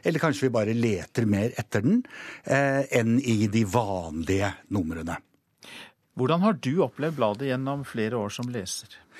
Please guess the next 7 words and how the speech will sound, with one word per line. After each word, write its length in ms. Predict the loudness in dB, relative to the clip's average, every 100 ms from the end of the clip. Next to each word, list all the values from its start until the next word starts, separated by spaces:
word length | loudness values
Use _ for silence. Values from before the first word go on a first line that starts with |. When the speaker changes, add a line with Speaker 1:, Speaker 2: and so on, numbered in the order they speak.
| -18 -6
Speaker 1:
Jo, 360 | 2 2 2 0
altså, 260 | 0 0 -2 _ -2
eh, 140 | -2 -4 -16 -16 -16 -8
Charlie 360 | -2 0 2 0
Hebdo 440 | 0 0 0 0 0
er, 320 | 0 0 -4 -8
eh, 360 | -2 0 2